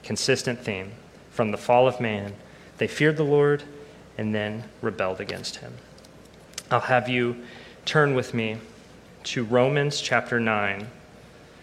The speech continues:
I'm stealing a little bit of Blake's thunder. I'm not gonna exposit them too heavily,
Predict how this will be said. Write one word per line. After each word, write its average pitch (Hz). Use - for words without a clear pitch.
I'm 113
stealing 123
a 120
little 131
bit 139
of 131
Blake's 131
thunder. 139
I'm 127
not 120
gonna 120
exposit 123
them 117
too -
heavily, 156